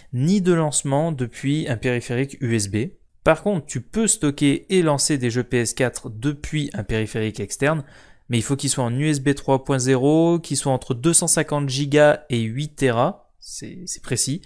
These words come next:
et formaté en exFAT.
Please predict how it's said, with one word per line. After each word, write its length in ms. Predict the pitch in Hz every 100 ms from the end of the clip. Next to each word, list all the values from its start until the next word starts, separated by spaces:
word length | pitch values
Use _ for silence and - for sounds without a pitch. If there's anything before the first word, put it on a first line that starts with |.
| - - - -
et 180 | 175 196
formaté 1000 | 196 - 180 170 147 143 139 147 156 -
en 300 | 135 135 - -
exFAT. 840 | 185 - - - 117 - - -